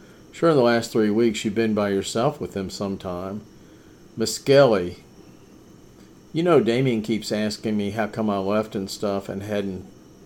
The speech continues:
no, anybody said anything to me about it." You know, he just got through saying he hadn't talked to them, and he s-, then he turns around and says, uh,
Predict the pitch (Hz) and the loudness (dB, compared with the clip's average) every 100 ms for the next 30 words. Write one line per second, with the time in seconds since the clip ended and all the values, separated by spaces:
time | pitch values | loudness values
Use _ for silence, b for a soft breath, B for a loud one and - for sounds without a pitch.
0 | - 101 - 110 110 95 104 101 98 95 | -8 -8 -6 -4 -4 -2 -2 0 -2 -4
1 | - 120 110 104 98 107 104 104 104 101 | -6 0 2 0 -2 -4 -4 -4 -4 -6
2 | - - - - - - - - - - | -8 -20 -20 -20 -20 -20 -20 -20 -20 -12
3 | 120 101 101 92 101 101 95 87 - - | -6 -2 -2 -2 -2 -2 -2 -4 -10 -20
4 | - - - - - - - - - - | -20 -20 -20 -20 -20 -20 -20 -20 -20 -20
5 | - - - - - - 113 123 107 110 | -20 -20 -20 -20 -20 -14 -8 -6 -6 -4
6 | 107 110 123 107 98 120 113 104 110 101 | -4 0 0 0 -4 -2 -2 -2 -2 -4
7 | 101 104 101 - 95 101 104 98 95 - | -4 -4 -4 -6 -6 -4 -2 -4 -6 -10
8 | 95 101 98 92 104 101 101 98 95 - | -8 -4 -6 -4 -4 -2 -2 -4 -6 -4
9 | 98 92 - 120 120 - 95 | -4 -4 -8 -14 -18 -14 -14